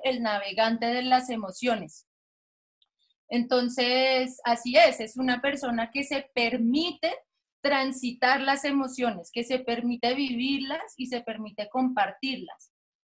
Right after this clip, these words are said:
Y es algo que cada vez más en nuestra sociedad se nos va coartando, ¿no? Como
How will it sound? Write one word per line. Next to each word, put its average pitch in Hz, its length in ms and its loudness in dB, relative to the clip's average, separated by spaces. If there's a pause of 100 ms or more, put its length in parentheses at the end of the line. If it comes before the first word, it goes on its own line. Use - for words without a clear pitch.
Y 247 100 0
es 294 220 4
algo 320 360 2
que 349 220 -6
cada 277 380 4
vez 277 180 0
más 302 360 0
en 302 140 -4
nuestra 302 360 -2
sociedad 254 840 0 (460)
se 269 140 2
nos 254 380 -2
va 202 280 0
coartando, 226 800 0
¿no? 214 320 -6
Como 190 500 -10